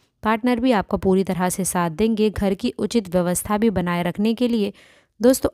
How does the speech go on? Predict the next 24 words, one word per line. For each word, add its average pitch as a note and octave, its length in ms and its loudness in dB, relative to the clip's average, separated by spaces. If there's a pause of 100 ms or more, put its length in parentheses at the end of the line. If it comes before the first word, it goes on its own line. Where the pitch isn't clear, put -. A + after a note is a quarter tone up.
आपसी G3 360 0
संबंधों F#3+ 560 0
को A#3 180 4
भी F3+ 180 -4 (320)
विशेष C4+ 520 0
रूप A#3 160 0
से - 160 0
मधुर G3 360 2
होने F#3 320 0
वाली G3+ 280 0
है। G#3 100 0
दोस्तों, G3 380 0
आज F3 240 0
के F#3+ 120 -4
दिन G#3 220 0 (400)
पति A#3+ 220 2
पत्नी A3+ 360 2
के B3 260 2
आपसी G3+ 380 0
संबंधों F#3+ 640 0
में F#3 260 0
भी A#3 220 2 (380)
काफ़ी G#3 380 2
हद F#3 220 -6